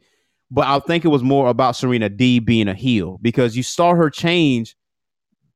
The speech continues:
back at Double or Nothing when she was defending the title. Like, she had a little bit of edge to it. It was building that, and this was the opportunity to actually just go full heel with her. So,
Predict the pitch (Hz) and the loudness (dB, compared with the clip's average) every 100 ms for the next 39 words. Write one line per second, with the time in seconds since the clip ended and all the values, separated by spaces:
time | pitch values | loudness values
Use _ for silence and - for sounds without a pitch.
0 | _ 151 139 135 127 123 107 135 127 113 | _ -2 0 -2 -4 -4 -2 -2 0 -2
1 | 107 143 156 - 98 101 _ _ _ _ | 0 0 -2 -2 -6 -8 _ _ _ _
2 | _ - 123 143 123 120 135 123 107 - | _ -8 -6 -4 -4 -4 -4 -4 -6 -4
3 | 151 135 117 107 143 143 127 120 117 104 | -2 0 -2 -4 -2 0 0 0 -2 -2
4 | 131 147 139 127 117 143 107 98 156 160 | 0 0 0 0 2 2 0 0 2 2
5 | 175 170 180 127 - 127 127 143 147 131 | 0 0 -2 -2 -6 -6 -2 -2 -2 -4
6 | 123 127 127 117 123 117 107 110 117 117 | -4 -4 -6 -6 -4 -4 -4 -2 -2 -4
7 | 107 107 98 110 104 120 110 107 113 101 | -10 -12 -4 -2 -2 -2 -2 -2 -2 -4
8 | 95 85 - _ _ _ _ 120 107 104 | -8 -14 -18 _ _ _ _ -6 -6 -10